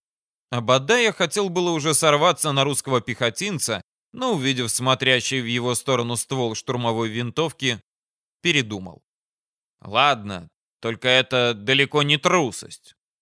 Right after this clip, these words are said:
а тонкий расчет». «Глядя на тебя,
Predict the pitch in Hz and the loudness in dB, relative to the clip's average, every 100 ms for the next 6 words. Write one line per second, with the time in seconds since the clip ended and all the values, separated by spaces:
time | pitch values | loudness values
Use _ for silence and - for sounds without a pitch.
0 | _ - 123 - 185 151 135 131 143 - | _ -4 -2 2 0 0 0 2 2 0
1 | - 101 - _ _ _ _ _ _ _ | -6 -8 -10 _ _ _ _ _ _ _
2 | _ - 110 127 131 131 131 120 123 120 | _ -14 -8 -4 0 4 4 2 -6 -6
3 | 135 117 135 165 | -6 0 0 0